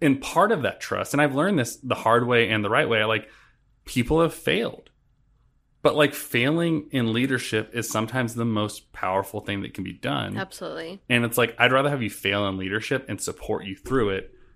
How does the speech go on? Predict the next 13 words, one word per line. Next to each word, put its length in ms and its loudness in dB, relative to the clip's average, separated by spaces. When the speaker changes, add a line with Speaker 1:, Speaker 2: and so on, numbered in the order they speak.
Speaker 1:
rather 220 6
than 180 0
never 220 -4
give 180 -10
you 60 -12
the 120 -10
opportunity 640 -14
to 260 -10
do 180 -14
it. 160 -16
Speaker 2:
For 160 -4
real. 380 -4
Speaker 1:
Um, 420 -10